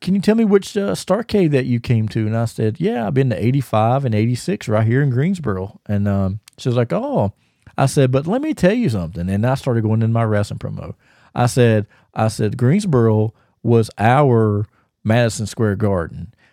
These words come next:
I said, "And nobody," oh, f-, f-, so, so, so, so, so I'm getting ahead of my story. So first, when she says, uh, she says, "Hey, wh-, which Starrcade i-, i-, did you come to?" And I said, "Eighty-five and eighty-six." I said, "Hey, guys,"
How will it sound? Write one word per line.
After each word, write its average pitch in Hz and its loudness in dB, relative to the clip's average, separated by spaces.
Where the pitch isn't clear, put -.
I 104 0
said, 104 0
"And 110 0
nobody," 113 2
oh, 135 2
f-, - -14
f-, 117 -4
so, 139 -4
so, 127 -2
so, 117 -2
so, - -6
so 117 0
I'm 107 -4
getting 113 -6
ahead 104 2
of 101 0
my 98 0
story. - -10
So 143 4
first, 185 -2
when 131 0
she 120 -2
says, 113 0
uh, 101 -4
she - -4
says, 107 -2
"Hey, 156 2
wh-, 147 0
which 147 -4
Starrcade 143 0
i-, 107 -4
i-, - -2
did 104 0
you - -4
come 151 0
to?" 120 -2
And 104 0
I 101 0
said, - -4
"Eighty-five 143 2
and 131 -2
eighty-six." 135 -2
I - -10
said, 139 -4
"Hey, 262 0
guys," 170 0